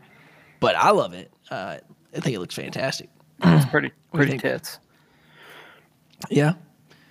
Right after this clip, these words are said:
Speaker 2: Mm-hmm.
Speaker 1: You would, you would, you would call that tits for sure.
Speaker 2: I would.
Speaker 1: But we'll, we'll have, uh, by the end of the week, we'll have our full understanding of our design.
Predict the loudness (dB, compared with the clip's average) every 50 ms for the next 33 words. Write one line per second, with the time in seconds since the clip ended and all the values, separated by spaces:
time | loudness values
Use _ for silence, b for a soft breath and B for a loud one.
0 | b b b -8 -4 -2 0 0 0 -2 -4 -6 -4 0 0 0 0 -2 -6 -4
1 | 0 0 0 2 2 0 0 0 -2 -6 -6 -4 -4 -4 -4 -4 -8 -10 -10 -8
2 | -4 -4 -4 -4 -4 -8 b b b b b b b b _ _ _ _ _ _
3 | _ _ _ _ _ _ _ _ _ _ _ _ -20 _ _ _ _ _ _ _
4 | _ _ _ _ _ _ _ _ _ _ _ _ _ _ _ _ _ _ _ _
5 | _ _ _ _ -4 -4 -2 -2 -2 -4 -6 -10 -4 0 0 2 4 4 4 4
6 | 2 -2 -10 -18 -8 0 4 6 6 6 6 6 4 6 6 6 6 6 4 4
7 | 4 4 4 4 4 4 4 4 4 4 6 6 6 4 4 4 4 4 4 2
8 | 0 -2 0 0 0 0 2 2 4 6 8 8 6 6 6 4 2 2 2 2
9 | 2 2 2 0 2 2 2 2 2 2 4 4 6 6 6 6 4 2